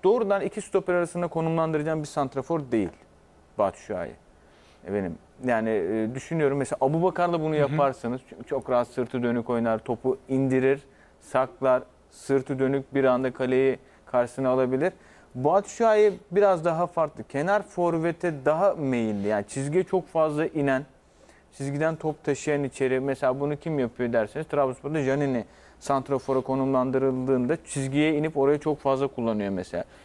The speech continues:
Speaker 1: Yani Batshuayi de bu tarzda bir oyuncu. Gezici, e, sahada gezmek isteyen ama sürekli zaten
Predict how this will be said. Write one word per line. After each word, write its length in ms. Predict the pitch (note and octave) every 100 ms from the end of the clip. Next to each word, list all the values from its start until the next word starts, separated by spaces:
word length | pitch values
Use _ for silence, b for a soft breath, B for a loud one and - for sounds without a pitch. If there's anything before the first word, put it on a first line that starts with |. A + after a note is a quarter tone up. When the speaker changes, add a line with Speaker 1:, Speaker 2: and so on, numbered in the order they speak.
| B
Speaker 1:
Yani 180 | - B2
Batshuayi 420 | E3 - A3+ A3
de 120 | G3+
bu 120 | G3+
tarzda 420 | G3+ E3+ B2+ B2+ A#2+
bir 60 |
oyuncu. 300 | A2+ A2 A2+
Gezici, 540 | D3 E3 E3 D#3 E3 F3+ b b b b -
e, 440 | C3 B2+ B2+ B2+ - A#2
sahada 320 | A#2 - D#3 F3
gezmek 560 | C#3 C#3+ C#3+ F#3 F#3+
isteyen 360 | E3 - A#2 C3+ - -
ama 180 | C#3+ D#3 - - -
sürekli 320 | F3+ F#3 D#3
zaten 280 | D#3 D3+ D#3+